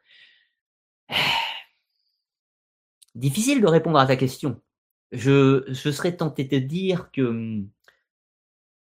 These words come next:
bon, je vais donner mon point de vue personnel.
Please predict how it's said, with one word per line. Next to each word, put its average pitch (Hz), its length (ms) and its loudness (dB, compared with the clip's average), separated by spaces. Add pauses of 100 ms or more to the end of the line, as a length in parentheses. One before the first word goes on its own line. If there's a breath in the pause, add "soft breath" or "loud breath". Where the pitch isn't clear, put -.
(600)
bon, 127 160 -6
je 131 140 -4
vais 175 100 6
donner 196 240 2
mon 175 160 2
point 151 160 0
de 143 40 -6
vue 190 100 -4
personnel. 107 440 -6